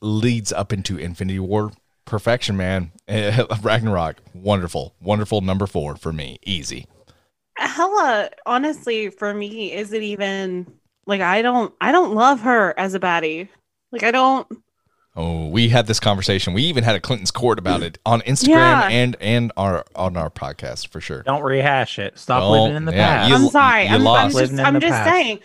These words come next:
Speaker 2: because he brought it up. I'm just saying, like, that's not, that's not one of the reasons that,
Speaker 1: She,
Speaker 2: that
Speaker 1: she is one of
Speaker 2: Thor
Speaker 1: the reasons for me.
Speaker 2: Ragnarok.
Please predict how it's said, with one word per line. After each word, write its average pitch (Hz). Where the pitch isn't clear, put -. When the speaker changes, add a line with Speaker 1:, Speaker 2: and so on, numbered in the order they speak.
Speaker 2:
because 294
he 311
brought 285
it 285
up. 185
I'm 208
just 214
saying, 190
like, 185
that's 214
not, 214
that's 285
not 285
one 220
of 208
the 202
reasons 185
that, 165
Speaker 1:
She, 165
Speaker 2:
that 160
Speaker 1:
she 139
is 123
one 120
of 202
Speaker 2:
Thor 196
Speaker 1:
the 190
reasons 185
for 175
me. 175
Speaker 2:
Ragnarok. 151